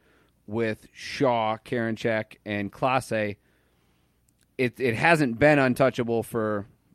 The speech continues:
a couple weeks with where Clase was not being able to throw strikes. Today, Karinchak goes in there, and six out of his seventeen pitches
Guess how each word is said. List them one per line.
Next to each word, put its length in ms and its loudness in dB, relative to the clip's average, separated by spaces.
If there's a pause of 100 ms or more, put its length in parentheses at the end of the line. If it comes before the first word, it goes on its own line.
a 80 -18
couple 200 -4
weeks 320 -4
with 120 -8
where 380 -2 (400)
Clase 400 -2
was 200 -4
not 160 -8
being 140 -6
able 140 -10
to 60 -20
throw 140 -8
strikes. 460 -12 (540)
Today, 540 0
Karinchak 560 0
goes 220 -2
in 140 -2
there, 220 -2
and 220 -8
six 340 -4
out 120 0
of 60 -6
his 140 -6
seventeen 540 -4
pitches 600 -8